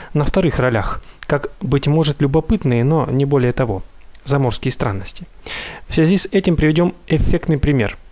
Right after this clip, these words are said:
Забелин пишет: "Но если среди прямых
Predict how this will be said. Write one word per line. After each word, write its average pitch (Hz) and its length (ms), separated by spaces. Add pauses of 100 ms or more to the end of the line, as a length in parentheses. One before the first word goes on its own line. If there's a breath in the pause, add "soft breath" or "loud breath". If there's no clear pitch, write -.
(640 loud breath)
Забелин 139 420
пишет: - 360 (420)
"Но 147 240 (160)
если 143 380
среди 135 300
прямых 143 400